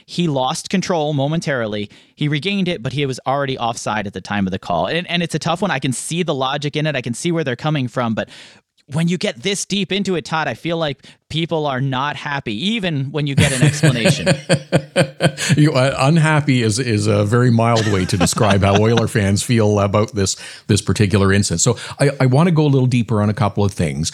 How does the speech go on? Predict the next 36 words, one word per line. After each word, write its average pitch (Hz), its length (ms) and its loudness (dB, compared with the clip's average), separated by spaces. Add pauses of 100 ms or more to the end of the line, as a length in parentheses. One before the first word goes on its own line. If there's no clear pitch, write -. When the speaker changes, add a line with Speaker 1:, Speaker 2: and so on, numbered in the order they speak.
(180)
Speaker 2:
because 107 300 4
you 113 80 4
brought 117 300 4
up 131 200 0
the 107 180 0
Cale 113 320 2
Makar 101 640 2
situation, 87 920 0 (280)
and 104 580 2
I 107 100 2
know 107 220 2
a 113 40 2
lot 107 220 2
of 92 100 -6
people 92 340 0
have 143 220 2
asked 120 560 0
and 101 140 2
said, 98 300 0
"Well, 98 440 2
isn't 104 340 0
this 104 200 0
the 98 100 -4
same 107 320 0
thing?" 98 320 2 (300)
It's 135 200 2
actually 175 460 2
not, 123 640 0
because 120 580 0
the 120 160 0
Makar 147 400 2
was 131 160 2
more 120 220 2
of 104 100 0
a 117 40 2
delayed 117 640 2